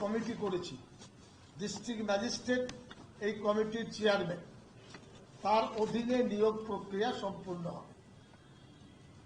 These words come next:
নিয়োগ প্রক্রিয়ার ক্ষেত্রে জেলা শাসক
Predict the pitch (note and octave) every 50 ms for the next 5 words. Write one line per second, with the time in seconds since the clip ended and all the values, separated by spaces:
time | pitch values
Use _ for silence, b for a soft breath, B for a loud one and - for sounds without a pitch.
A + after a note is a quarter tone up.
0 | - - - - E3+ F#3 G#3 A3 A#3+ G#3+ - - B3 A#3+ A#3+ - - - B3+ B3
1 | B3+ B3 A#3+ - - A3 A3 G#3+ - - G3 G#3+ G#3+ G#3 G#3+ - - - - -
2 | - - - - - - C#3 G3+ G#3+ A3+ A3+ A3 A3+ A3 A3 A3 A#3 A#3+ A#3 A3+